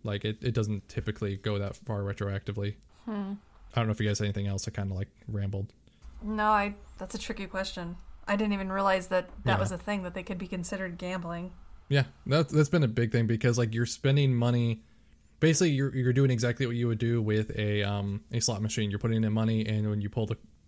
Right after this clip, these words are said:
Speaker 1: tri-, when you pull the lever, you know, hit the lever, um, you get something random, and that's what loot boxes are. You throw them, like, a dollar, you get back a random assortment of stuff. Now, if they say what's in those boxes each and tell you what everything is,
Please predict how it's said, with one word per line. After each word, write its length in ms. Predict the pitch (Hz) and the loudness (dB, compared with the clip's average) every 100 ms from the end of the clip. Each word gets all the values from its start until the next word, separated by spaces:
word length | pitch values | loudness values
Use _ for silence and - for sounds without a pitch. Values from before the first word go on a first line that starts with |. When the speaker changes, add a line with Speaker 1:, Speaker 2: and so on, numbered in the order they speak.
| - | -2
Speaker 1:
tri-, 200 | 143 135 | 0 0
when 200 | 127 117 | 0 0
you 80 | |
pull 200 | 113 120 | 0 0
the 240 | 110 107 113 - | 0 0 -2 0
lever, 380 | 139 147 147 - - - _ - | 2 4 2 -2 -20 -20 _ -4
you 60 | |
know, 60 | 107 | 0
hit 180 | 185 185 | 2 2
the 80 | |
lever, 380 | 143 127 104 92 - - - - | 4 2 2 -4 -10 -20 -20 -2
um, 240 | 123 117 | 2 4
you 100 | 117 | 4
get 180 | 113 127 | 2 2
something 280 | 127 113 107 | 2 2 2
random, 340 | 107 101 95 | 2 0 0
and 80 | 104 | 0
that's 120 | 110 | 0
what 100 | 120 | 0
loot 120 | 113 110 | 0 0
boxes 280 | 104 - | -2 -2
are. 80 | 107 | -2
You 120 | 101 | -2
throw 200 | 104 113 113 | 0 2 2
them, 140 | 107 | 2
like, 180 | 104 107 | 0 0
a 60 | |
dollar, 280 | 107 110 117 | 0 0 2
you 220 | 113 110 | 0 0
get 200 | 110 110 | 0 0
back 260 | 113 110 113 | 2 0 0
a 80 | 113 | 0
random 380 | 104 110 110 107 | 2 2 4 2
assortment 380 | - 107 101 | 0 -2 -2
of 80 | 101 | -4
stuff. 380 | - 107 92 - - - - - - | -4 -6 -6 -10 -20 -20 -20 -20 -4
Now, 160 | 131 135 | 0 2
if 80 | 139 | 4
they 100 | 139 | 2
say 280 | - 165 | 4 4
what's 340 | 156 131 131 - - | 4 4 2 0 2
in 220 | 135 147 | 4 6
those 200 | 139 123 | 6 4
boxes 480 | 123 123 - 120 120 | 2 2 2 0 0
each 280 | 127 139 | 0 0
and 100 | 123 | 0
tell 160 | 113 120 | 0 0
you 160 | 120 120 | 2 2
what 160 | 110 | 0
everything 400 | 113 117 113 110 | 2 0 2 0
is, 400 | 107 117 143 139 | 0 0 0 -2